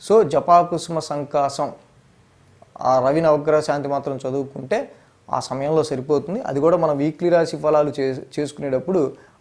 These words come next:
ఆ ట్రాన్సిట్‌లో వచ్చినప్పుడు మనం ఇంకా చెప్పుకుందాం. So ఆ పరిస్థితులు అప్పుడు ఎలా ఉంటాయి అనేది. So ఇంకా మన టీఆర్ క్రియేషన్స్ ఈ డిసెంబర్ తొమ్మిదో తారీఖుతో ఐదు సంవత్సరాలు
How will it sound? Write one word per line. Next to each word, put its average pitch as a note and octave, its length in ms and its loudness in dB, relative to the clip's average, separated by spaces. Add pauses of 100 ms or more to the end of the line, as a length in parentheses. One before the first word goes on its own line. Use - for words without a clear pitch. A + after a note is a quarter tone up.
ఆ B2 80 -2
ట్రాన్సిట్‌లో C#3 720 0
వచ్చినప్పుడు C3+ 460 -4
మనం B2 180 -2
ఇంకా B2 160 -6
చెప్పుకుందాం. C#3 540 -6 (560)
So A#2+ 80 -2
ఆ A#2+ 100 2
పరిస్థితులు C#3 480 -2
అప్పుడు C3+ 180 0
ఎలా B2+ 140 4
ఉంటాయి A#2 320 -2
అనేది. - 240 -12 (640)
So D3 60 -4
ఇంకా C#3+ 220 2
మన C#3+ 220 0 (280)
టీఆర్ E3 320 4
క్రియేషన్స్ E3+ 720 -2 (380)
ఈ C3 100 -4
డిసెంబర్ D3+ 560 2
తొమ్మిదో D#3 360 2
తారీఖుతో D3 680 0 (1000)
ఐదు E3 240 6
సంవత్సరాలు E3+ 680 4